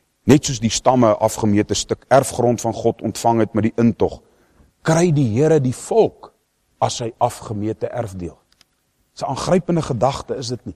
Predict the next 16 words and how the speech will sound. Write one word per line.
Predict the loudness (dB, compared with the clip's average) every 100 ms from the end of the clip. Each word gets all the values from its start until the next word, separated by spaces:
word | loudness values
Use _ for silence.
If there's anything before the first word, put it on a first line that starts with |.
| _
Maar | -4 -2
wat | -2 -4
beteken | -6 0 0 2 -2
dit? | -4 -12 _ _ _ _ _ _ _ _ _ _ _ _ _ _ _ _ _ _ _
Wat | -12 -10
beteken | -12 _ -10 -6 -4 -2 -2 -2
dit? | -4 -6 _ -16 -16 _ _ _ _ _ _ _ _ _ -4
As | -2
die | 0 0
volk | 4 4 4
die | 2 4
Here | 6 4
se | 2 -2
erfdeel | 0 0 2 4 4
genoem | 2 -2 2 2
word, | 2 0 -2 _